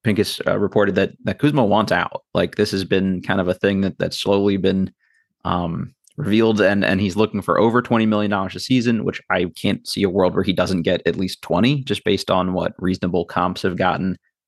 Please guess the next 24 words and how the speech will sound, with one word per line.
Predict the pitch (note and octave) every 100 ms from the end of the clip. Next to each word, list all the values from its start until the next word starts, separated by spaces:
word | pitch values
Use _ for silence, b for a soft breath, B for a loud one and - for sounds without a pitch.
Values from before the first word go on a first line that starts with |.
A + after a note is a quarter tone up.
| -
And | B2 C#3
he | A#2+
would | A2 G#2
like | G2
to | G#2+
be | G2 G2+ G2 F#2+ -
in | F#2+ F#2
a |
bigger | F2+ G2+ E2+
market. | F#2 F#2+ F#2 F2+ -
So, | F#2 F2 b b b b b -
uh, | - - -
especially | - - F3 -
if | E3
you're | B2+
hearing | B2+ A#2 A#2+ A#2
that | G#2+ G#2+
behind | A2 G2+
the | G2
scenes | - G#2+ F#2+ F#2
as | - F#2+
a |
G | F#2 G2+ G#2
M, | G2+ F2+ E2+